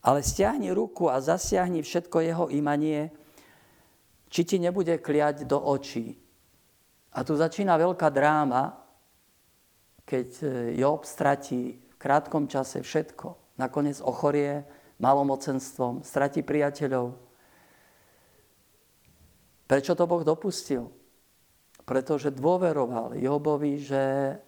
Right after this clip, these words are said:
že ne-, nesklame, že neodstúpi od neho.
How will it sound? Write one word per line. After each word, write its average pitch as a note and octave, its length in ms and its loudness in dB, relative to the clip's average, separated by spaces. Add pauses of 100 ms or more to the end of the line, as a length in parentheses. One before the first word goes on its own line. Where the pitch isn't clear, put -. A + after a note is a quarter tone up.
(680)
že D3 160 0
ne-, F3 320 -2
nesklame, E3+ 640 -2 (960)
že C#3 160 0
neodstúpi F3 560 0
od C#3 220 0
neho. B2+ 320 -2